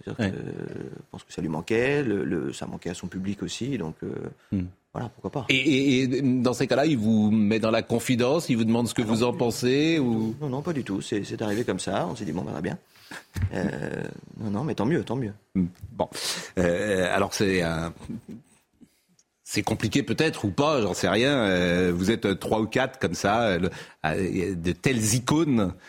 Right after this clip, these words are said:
Speaker 2: euh, qui ont marqué la société française. Je pense à Anthony Delon, je pense à Paul Belmondo, je pense aux enfants Sardou. Vous incarnez ces trois stars ou quatre stars des années soixante-dix, on pourrait ajouter Johnny Hallyday.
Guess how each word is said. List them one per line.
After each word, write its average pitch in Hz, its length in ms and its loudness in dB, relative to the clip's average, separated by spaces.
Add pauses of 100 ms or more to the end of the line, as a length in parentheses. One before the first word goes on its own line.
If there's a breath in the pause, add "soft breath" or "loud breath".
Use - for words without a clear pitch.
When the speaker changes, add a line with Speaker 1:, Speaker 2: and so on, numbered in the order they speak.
(260 loud breath)
Speaker 2:
euh, 92 340 4
qui - 120 -2
ont - 20 4
marqué 98 280 0
la 101 120 2
société 101 400 0
française. 110 500 0
Je - 60 -6
pense 90 240 -2
à 85 180 2
Anthony 92 380 0
Delon, 95 460 2
je - 100 -4
pense 87 240 -4
à 82 60 0
Paul 98 200 0
Belmondo, 95 680 2
je - 100 -6
pense - 260 -8
aux 85 100 -4
enfants - 240 -6
Sardou. 101 380 0 (420 loud breath)
Vous 98 180 0
incarnez 123 840 0 (120)
ces - 160 -6
trois - 280 0
stars 117 600 0
ou 90 180 0
quatre 107 360 -2
stars 127 400 0
des 95 180 0
années 95 180 2
soixante-dix, 101 680 -2
on 101 80 0
pourrait 92 220 0
ajouter 90 300 -2
Johnny 98 260 2
Hallyday. 127 260 4